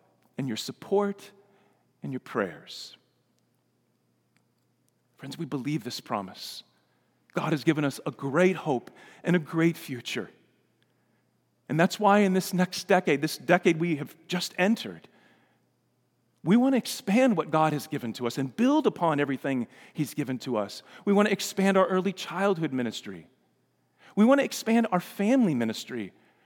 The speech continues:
which includes our school, but it also includes every season and station of life. And we want to expand our reach out into this community and this world all around us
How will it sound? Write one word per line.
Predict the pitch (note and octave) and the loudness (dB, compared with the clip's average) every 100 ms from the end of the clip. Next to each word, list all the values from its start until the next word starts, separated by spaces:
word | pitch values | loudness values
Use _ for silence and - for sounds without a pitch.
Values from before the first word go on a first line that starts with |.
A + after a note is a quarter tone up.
| _ - | _ -2
which | E3 G3+ | -2 0
includes | E3 - F#3 F3+ | -4 2 0 2
our | D3 | -4
school, | - - B3+ C#4 | -6 -4 0 2
but | G3 F#3+ | 4 2
it | F#3 - | 2 0
also | C4 - D4 | -2 0 -2
includes | A#3 - A3 G3 - - | -2 -2 -2 -2 -6 2
every | B3 C#4+ A#3+ F#3 | 2 2 -2 -2
season | - - F3 D#3+ C#3+ A2 F#2+ - - - | -4 -6 -4 -4 -4 -4 -8 -14 -20 -10
and | D3 | -8
station | - F3+ D3+ - C3 | -4 -2 -2 -4 -6
of | A2 | -6
life. | G#2+ F#2 F2 - _ _ _ _ _ _ _ _ _ _ _ _ | -6 -6 -8 -18 _ _ _ _ _ _ _ _ _ _ _ _
And | E3+ F3+ | 2 6
we | C#4+ | 6
want | D4 D4 | 6 2
to | C#4 | 0
expand | - - A3 A3 G3+ - | -4 -4 2 4 2 2
our | F3+ B3 | 2 2
reach | A#3 A3+ A3 - - - _ _ _ _ | 2 -2 -4 -6 -12 -16 _ _ _ _
out | F#3 G#3+ | 0 2
into | A#3 G#3 | 2 0
this | F#3 A3 | 0 0
community | - G3+ G3 A3+ A3 G3+ F3 | 0 0 2 2 2 0 -4
and | D#3+ F3 | -2 -2
this | E3+ | -4
world | F#3 G3+ B3 A#3 - | -6 -4 -2 -2 0
all | G3+ A#3+ | 2 2
around | G3 F#3+ G#3+ G3 | 2 2 2 2
us | C#3+ C#3+ - | 0 -2 -14